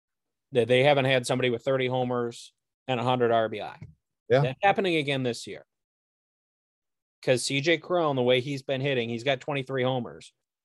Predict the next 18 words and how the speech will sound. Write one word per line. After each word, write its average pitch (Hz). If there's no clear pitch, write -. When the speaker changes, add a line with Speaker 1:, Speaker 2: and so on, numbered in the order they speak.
Speaker 1:
He's, 127
he's 127
not 139
getting 120
to 117
thirty. 110
He's -
got 139
eighty 135
R 127
B 120
I. 98
He's 120
not 127
getting 117
to 113
a 107
hundred. 98